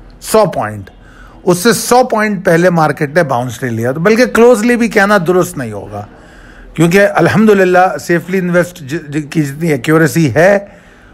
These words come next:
उसके हिसाब से मेरे, अ, मेरा ख्याल है मैंने closely गलत लफ्ज़ इस्तेमाल किया है। सौ point पहले market ने reverse लिया, मगर technically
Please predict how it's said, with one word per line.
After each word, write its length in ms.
उसके 280
हिसाब 300
से 240
मेरे, 260
अ, 580
मेरा 220
ख्याल 280
है 60
मैंने 220
closely 560
गलत 400
लफ्ज़ 220
इस्तेमाल 420
किया 240
है। 140
सौ 320
point 460
पहले 260
market 420
ने 160
reverse 460
लिया, 260
मगर 460
technically 920